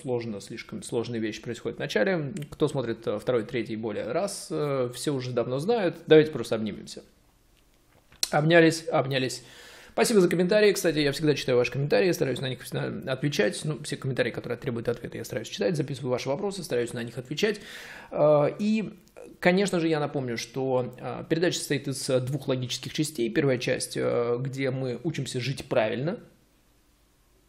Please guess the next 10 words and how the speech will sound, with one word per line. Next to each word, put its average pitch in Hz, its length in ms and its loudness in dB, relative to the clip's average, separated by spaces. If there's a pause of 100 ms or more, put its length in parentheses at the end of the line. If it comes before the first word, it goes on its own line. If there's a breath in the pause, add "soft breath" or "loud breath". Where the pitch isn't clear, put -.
(340)
Вторая 139 360 6
часть — 185 320 0
это 143 480 0
часть 139 240 -2
про 139 100 -6
инвестиции, 135 460 -6
трейдинг, 143 480 -2
э, 110 600 0
учимся 160 320 2
зарабатывать 139 560 2